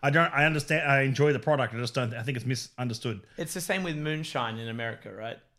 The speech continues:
Speaker 1: Sure.
Speaker 2: People drinking moonshine are Americans.
Speaker 1: Okay, so here's a, here's one for you. If
Speaker 2: People
Speaker 1: moonshine
Speaker 2: drinking grappa are
Speaker 1: It
Speaker 2: Italians. People drinking rakia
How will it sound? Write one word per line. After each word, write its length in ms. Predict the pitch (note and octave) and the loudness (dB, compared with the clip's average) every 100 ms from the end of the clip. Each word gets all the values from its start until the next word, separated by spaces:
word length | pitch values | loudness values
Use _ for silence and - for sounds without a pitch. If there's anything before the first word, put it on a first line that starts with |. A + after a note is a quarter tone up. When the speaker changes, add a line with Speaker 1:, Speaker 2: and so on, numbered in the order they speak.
| _ | _
Speaker 1:
Sure. 200 | F3+ B2+ | -2 0
Speaker 2:
People 340 | F3+ E3 E3+ | -2 -4 -2
drinking 340 | C#3+ C#3 C3+ | -2 -2 -4
moonshine 420 | C3+ C3+ C3+ C#3+ C3 | -6 -6 -4 -4 -4
are 140 | A#2+ | -8
Americans. 640 | A2+ A#2 A2+ - - - _ _ _ _ _ | -8 -8 -10 -14 -20 -20 _ _ _ _ _
Speaker 1:
Okay, 300 | D#4 D#4 D3+ | 2 4 2
so 200 | G#3 A3+ | 2 2
here's 240 | G#3+ A#3+ F#3 | 2 2 2
a, 80 | |
here's 280 | D#3+ A3 F3 | 2 0 0
one 100 | C#3+ | -2
for 180 | A2 A2 | -2 -4
you. 60 | A#2+ | -6
If 80 | |
Speaker 2:
People 240 | - E3 F#3 | -2 0 4
Speaker 1:
moonshine 260 | C4 C4+ G3 D3+ | 4 6 4 4
Speaker 2:
drinking 20 | E3 | 6
grappa 460 | F3+ D#3+ B2 B2+ - - _ _ _ _ _ _ _ _ | 6 6 0 0 -6 -20 _ _ _ _ _ _ _ _
are 80 | G#3 | 0
Speaker 1:
It 80 | G3 | 2
Speaker 2:
Italians. 460 | E3+ D3+ B2+ A#2 | 4 4 4 -2
People 260 | A2+ D#3+ D3 | -4 -4 -2
drinking 380 | C3+ B2 B2 B2+ | -6 -6 -6 0
rakia 540 | C#3 C3+ C#3+ C3+ C#3 | 0 0 0 2 0